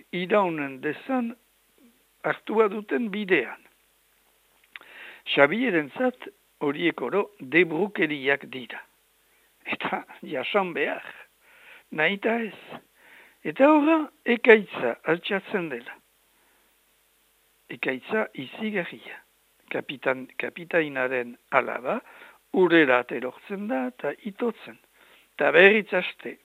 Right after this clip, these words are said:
pagano otoitzak. Misionestek,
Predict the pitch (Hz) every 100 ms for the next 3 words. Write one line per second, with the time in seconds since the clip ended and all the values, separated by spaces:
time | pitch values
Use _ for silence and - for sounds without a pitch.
0 | _ - 147 165 156 143 139 - 131 143
1 | - - - _ _ - - - _ -
2 | 127 117 143 123 110 - 220 240